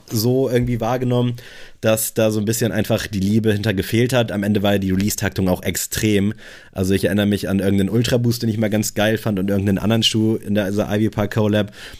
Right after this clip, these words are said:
Und dann gab's zwei Monate später das nächste und wieder das nächste und das davor war immer noch zu haben und einfach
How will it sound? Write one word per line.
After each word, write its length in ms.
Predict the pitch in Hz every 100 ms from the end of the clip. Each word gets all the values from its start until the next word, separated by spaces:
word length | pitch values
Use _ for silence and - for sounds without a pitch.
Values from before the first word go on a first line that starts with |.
| -
Und 80 | 98
dann 140 | 101
gab's 200 | 101 -
zwei 180 | - 104
Monate 260 | 107 104 98
später 280 | - 101 95
das 160 | 90
nächste 420 | 104 127 123 127 101
und 140 | 92
wieder 180 | 110 120
das 160 | 110
nächste 300 | 117 113 113
und 100 | 98
das 140 | 95 -
davor 400 | 92 - 110 104
war 160 | 101
immer 180 | 101 101
noch 160 | 101 -
zu 300 | - 98 87
haben 340 | 104 117 110
und 300 | 95 98 95 - - - - -
einfach 380 | 113 120 127